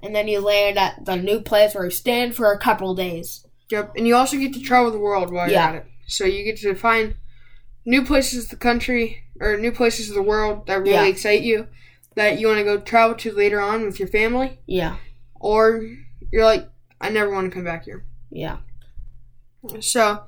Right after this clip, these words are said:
Speaker 2: I think it's both of them, architect or a pilot.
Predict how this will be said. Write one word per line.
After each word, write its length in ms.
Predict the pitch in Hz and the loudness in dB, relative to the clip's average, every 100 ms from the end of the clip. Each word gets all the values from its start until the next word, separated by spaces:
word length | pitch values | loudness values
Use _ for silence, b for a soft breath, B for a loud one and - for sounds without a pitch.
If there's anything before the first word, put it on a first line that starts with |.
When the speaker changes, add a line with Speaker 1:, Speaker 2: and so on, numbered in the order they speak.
| - _ _ - | -20 _ _ 0
Speaker 2:
I 120 | 240 | 2
think 200 | 262 247 | 2 4
it's 460 | 233 - - - - _ - _ | 2 2 -8 -12 -18 _ -20 _
both 260 | 247 262 277 | 2 2 2
of 80 | 262 | 2
them, 200 | 269 262 | 0 2
architect 680 | 220 247 254 254 247 247 - - | 2 2 0 2 2 0 -14 -6
or 200 | 233 233 | 2 2
a 80 | 233 | 2
pilot. 520 | 226 240 240 226 - | 4 4 4 0 -4